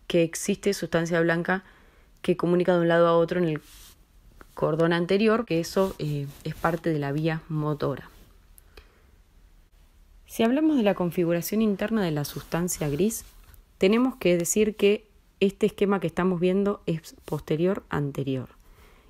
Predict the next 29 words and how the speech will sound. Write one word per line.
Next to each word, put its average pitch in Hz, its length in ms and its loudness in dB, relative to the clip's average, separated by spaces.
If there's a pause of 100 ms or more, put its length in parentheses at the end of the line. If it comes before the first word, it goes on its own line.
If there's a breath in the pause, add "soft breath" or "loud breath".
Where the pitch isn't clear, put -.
Estamos 175 380 -2
viendo 160 220 0
la 143 100 -4
sustancia 156 500 -4
gris 185 440 -2
a 156 80 -2
nivel 151 300 0
central 165 440 -2
con 156 160 -6
forma 143 300 -2
de 139 140 -2
H 139 220 -6
o 139 40 -2
mariposa, 131 540 -6
con 127 200 -6
las 127 160 -6
astas 147 280 -6
posteriores 151 720 0 (540 soft breath)
de 156 160 0
conformación 147 640 -2
más 170 280 0
aguda 214 500 2 (340 soft breath)
y 170 80 2
las 160 240 0
astas 180 340 -2
anteriores 180 520 2
de 185 100 -2
conformación 143 800 -4 (360 soft breath)
redondeada. 135 760 -2